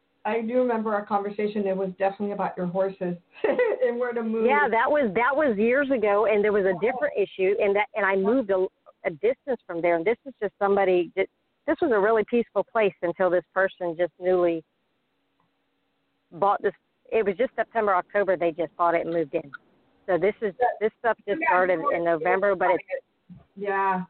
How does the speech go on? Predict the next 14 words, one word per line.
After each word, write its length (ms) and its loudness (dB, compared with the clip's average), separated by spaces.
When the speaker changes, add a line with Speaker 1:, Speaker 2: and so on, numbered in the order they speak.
Speaker 1:
Um, 400 0
Speaker 2:
really 300 2
escalated 800 2
since 160 -6
June 440 2
when 200 -2
they 140 2
went 300 0
just 160 -2
crazy. 420 2
And 120 0
so 100 0
the, 160 2
the, 140 -2